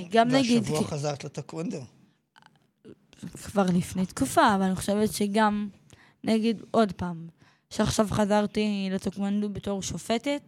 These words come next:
Speaker 1: אני חושבת שזה גם הייתה בחירה. אתם שיקפתם מולי את האופציה, שזה קיים. אבל אני זאת שבחרה להיות בזה,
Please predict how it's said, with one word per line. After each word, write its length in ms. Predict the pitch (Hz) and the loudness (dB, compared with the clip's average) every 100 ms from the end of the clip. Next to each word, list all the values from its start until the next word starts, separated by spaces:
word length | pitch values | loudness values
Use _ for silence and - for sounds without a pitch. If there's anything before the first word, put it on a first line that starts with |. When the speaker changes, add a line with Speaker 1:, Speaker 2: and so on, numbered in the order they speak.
| - | -20
Speaker 1:
אני 800 | _ _ _ _ _ _ _ - | _ _ _ _ _ _ _ -8
חושבת 280 | 269 294 339 | -2 0 2
שזה 240 | 339 339 | 2 4
גם 160 | 302 320 | 6 6
הייתה 180 | 320 240 | 4 2
בחירה. 400 | 180 - 180 185 | -2 -6 -6 -6
אתם 240 | 160 202 | -4 -2
שיקפתם 500 | 190 - - 226 - | -2 -4 -4 -4 -2
מולי 240 | 233 208 196 | -2 -2 -4
את 120 | - | -6
האופציה, 680 | 196 330 370 - - 175 160 _ _ _ _ _ _ _ _ _ - | 2 2 2 -2 -10 -12 -12 _ _ _ _ _ _ _ _ _ -10
שזה 280 | - 185 | -6 -4
קיים. 680 | 180 196 202 277 262 196 185 180 _ _ _ _ _ - _ _ - | -4 -2 2 4 4 0 -8 -12 _ _ _ _ _ -20 _ _ -6
אבל 180 | 196 185 | -2 0
אני 280 | 185 196 247 | 2 2 4
זאת 180 | 240 - | 4 2
שבחרה 580 | 185 170 - 208 208 | -4 -6 -6 -2 0
להיות 480 | 202 190 196 247 - | 0 0 2 2 2
בזה, 280 | 208 175 190 | -4 -4 -8